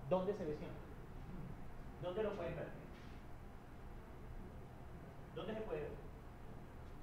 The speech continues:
Ustedes observen que eso es común.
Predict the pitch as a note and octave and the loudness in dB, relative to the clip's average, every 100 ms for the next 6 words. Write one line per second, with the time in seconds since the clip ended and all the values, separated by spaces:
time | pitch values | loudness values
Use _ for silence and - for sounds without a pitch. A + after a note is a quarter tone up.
0 | - - - - - - - - - - | -4 -4 -4 -4 -4 -4 -4 -4 -4 4
1 | A3 - C4 B3+ A#3 A3 - - - G#3+ | 6 6 6 6 4 2 -2 -6 2 4
2 | F3+ F3+ - - - F#3 G3 G3+ G3+ G#3 | 4 2 -4 -6 -2 0 2 0 0 0
3 | - | 0